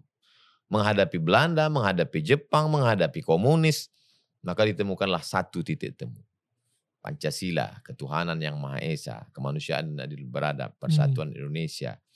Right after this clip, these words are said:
Speaker 1: kerakyatan yang dipimpin oleh hikmat kebijaksanaan dalam permusyawaratan perwakilan, keadilan sosial bagi seluruh rakyat Indonesia. Itu adalah kalau dalam bahasa Islamnya kalimatun sawa, titik temu supaya kita bisa bersama.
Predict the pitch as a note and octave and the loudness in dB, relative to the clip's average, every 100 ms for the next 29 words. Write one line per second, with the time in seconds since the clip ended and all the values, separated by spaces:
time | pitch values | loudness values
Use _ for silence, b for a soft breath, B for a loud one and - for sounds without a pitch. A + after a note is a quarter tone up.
0 | b b b b b _ _ D2+ C#2+ D2+ | b b b b b _ _ -6 -2 -2
1 | D#2 E2 D#2+ D2+ E2 E2 C#2+ D2 F2 D2+ | -2 -2 -4 -4 -6 -6 -6 -6 -8 -8
2 | - D#2 C2 - D#2 C#2 D#2+ D2 E2 D#2 | -8 -8 -8 -6 -4 -4 -4 -4 -4 -6
3 | D#2+ D2 C#2+ D2 E2 D2+ D2+ D2 - D#2 | -8 -8 -4 0 0 0 -4 -6 -6 -4
4 | D2 C#2 - E2 D#2 B1+ - - C#2+ E2+ | -4 -4 -8 -6 -4 -6 -8 -4 -2 -2
5 | E2+ E2+ D#2+ F2 D#2+ E2 D2+ F#2 D#2 D#2+ | -4 -6 -2 -2 -2 -4 -4 -4 -4 -2
6 | - D#2+ F2 - E2 D#2 D#2 C#2 - A1 | -2 0 -2 -2 -6 -4 -4 -6 -8 -10
7 | _ _ _ _ _ _ C3 B2+ - F3 | _ _ _ _ _ _ 0 0 0 -2
8 | A#2+ B2+ A#2+ A2+ C3 D3+ - A2+ A2 A2 | 2 2 4 2 2 0 0 0 2 2
9 | G#2 G2 F#2+ E2+ E2 F#2+ A2+ A2+ G2 A2+ | 2 0 0 -4 -4 -4 -4 -2 -2 0
10 | A2+ F#2 A#2+ G2+ F2 E2+ G#2 - - A2 | -2 -2 -2 -4 -2 0 0 -2 -6 -6
11 | A#2+ - - A#2 D3 D3+ - _ _ _ | -6 -6 -4 -2 0 -2 -4 _ _ _
12 | _ _ _ - G2 G2+ G2 F#2 E2+ F2 | _ _ _ -4 -4 -2 0 0 0 -2
13 | E2 - C#2+ B1 | -2 0 -2 -2